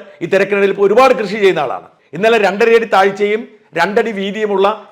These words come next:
ഏഴ് കുഴിയാണ് ഞാൻ ഇന്നലെ വൈകുന്നേരം മൂന്ന് മണിക്കൂർ കൊണ്ട് കുത്തിയത്. ഞാനും എൻ്റെ സുഹൃത്തും കുത്തി, ഞങ്ങൾ രണ്ടുപേരും ഏഴ് കുഴി, പതിനാല് കുഴി കുത്തി. ഹിമാം പാസ് എന്ന് പറയുന്നത് പ്രത്യേകതരം വിശിഷ്ടമായ പതിനാല്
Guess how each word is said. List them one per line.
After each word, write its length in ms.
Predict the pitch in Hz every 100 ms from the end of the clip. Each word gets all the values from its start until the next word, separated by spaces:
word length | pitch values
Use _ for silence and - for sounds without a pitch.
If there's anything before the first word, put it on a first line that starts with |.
| _ 214
ഏഴ് 380 | 254 311 294 262
കുഴിയാണ് 460 | 202 214 202 180
ഞാൻ 140 | 175 175
ഇന്നലെ 200 | 175 175
വൈകുന്നേരം 420 | 165 180 175 165
മൂന്ന് 180 | 180 185
മണിക്കൂർ 260 | 160 160
കൊണ്ട് 140 | 143 120
കുത്തിയത്. 360 | 110 101 78 _ _ -
ഞാനും 280 | 156 202 202
എൻ്റെ 140 | 202
സുഹൃത്തും 380 | 208 202 202 214
കുത്തി, 180 | 202 214
ഞങ്ങൾ 260 | 214 202
രണ്ടുപേരും 500 | 208 208 208 196 196
ഏഴ് 160 | 202 190
കുഴി, 160 | 196 170
പതിനാല് 420 | 175 165 208 196
കുഴി 160 | 175
കുത്തി. 340 | 151 113 92 - _ _ -
ഹിമാം 280 | 190 262 254
പാസ് 240 | 202 196
എന്ന് 140 | 185
പറയുന്നത് 300 | 190 170 180
പ്രത്യേകതരം 640 | 170 170 220 220 175 104 -
വിശിഷ്ടമായ 720 | 135 202 - 220 190 175 185 - - _ -
പതിനാല് 540 | 165 196 208 214 202